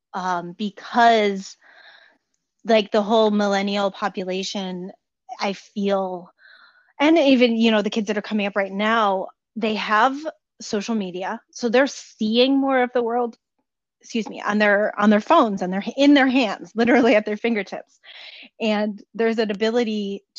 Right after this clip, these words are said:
to, like, that's how I traveled. I traveled because I had connections all over the world, and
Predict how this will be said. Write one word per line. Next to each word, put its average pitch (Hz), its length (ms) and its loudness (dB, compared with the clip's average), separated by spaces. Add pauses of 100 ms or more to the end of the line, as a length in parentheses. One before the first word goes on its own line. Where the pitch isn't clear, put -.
to, 196 460 -4
like, 202 200 -6
that's 262 260 0
how 302 220 -2
I 220 220 0
traveled. 196 460 -8
I 208 140 -4
traveled 220 480 0
because 208 240 -6
I 196 60 0
had 185 120 -6
connections 196 460 -6
all 190 140 -2
over 185 120 -8
the 185 120 -6
world, 233 340 4 (140)
and 202 300 0